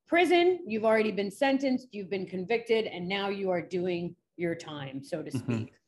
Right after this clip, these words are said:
Speaker 1: Uh, so prison is usually more long-term.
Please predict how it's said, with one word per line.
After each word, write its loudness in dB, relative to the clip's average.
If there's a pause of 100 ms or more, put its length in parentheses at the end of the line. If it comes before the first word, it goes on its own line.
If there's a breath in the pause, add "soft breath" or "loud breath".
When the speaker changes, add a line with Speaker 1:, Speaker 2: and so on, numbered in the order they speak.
(300)
Speaker 1:
Uh, 2
so -4
prison -2
is -6
usually -2
more -2
long-term. -4